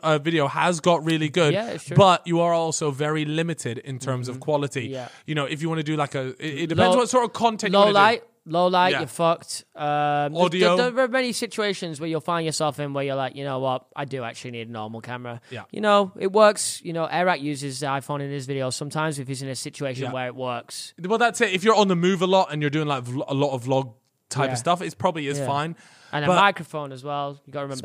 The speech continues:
Speaker 1: Expensive.
Speaker 2: that. People be using lapel mics these days for everything.
Speaker 1: Uh-huh.
Speaker 2: You know, you got cameramen, editors.
Speaker 1: I mean, li-, just look
Speaker 2: It's
Speaker 1: at, look at
Speaker 2: fucking
Speaker 1: the,
Speaker 2: crazy.
Speaker 1: the, the, the Sidemen, uh, production guy. Like, if you, I would,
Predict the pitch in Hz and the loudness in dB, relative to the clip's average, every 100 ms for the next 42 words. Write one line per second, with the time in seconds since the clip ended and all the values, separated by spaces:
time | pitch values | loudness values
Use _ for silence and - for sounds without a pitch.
0 | 135 135 110 98 _ - 175 156 151 156 | -2 -2 -4 -8 _ -8 -6 -4 -4 -4
1 | 143 135 127 - 151 147 147 143 - 147 | -6 -8 -12 -8 -8 -6 -8 -8 -10 -10
2 | 156 143 127 127 131 147 143 147 147 120 | -6 -6 -8 -8 -6 -8 -10 -8 -6 -4
3 | 123 131 131 123 139 139 135 - - 147 | -6 -8 -10 -12 -16 -12 -12 -12 -16 -14
4 | 160 160 160 156 _ - _ 143 156 151 | -12 -8 -6 -8 _ -20 _ -8 -4 -4
5 | - 160 151 151 147 - - - 170 196 | -4 -2 -2 -2 -6 -12 -14 -4 -2 0
6 | 208 220 269 226 196 190 185 180 160 156 | -2 -2 0 0 0 0 0 0 2 2
7 | 147 156 143 123 131 135 123 127 131 - | 2 0 0 -2 -4 -4 -4 -6 -6 0
8 | 151 156 147 156 156 147 139 - 143 135 | 4 2 2 -2 -2 -6 -8 -2 0 2
9 | 127 123 117 _ - 151 175 160 143 135 | 2 0 -2 _ -2 0 0 0 -2 0
10 | 143 139 175 170 214 208 | -2 -4 -2 0 0 -2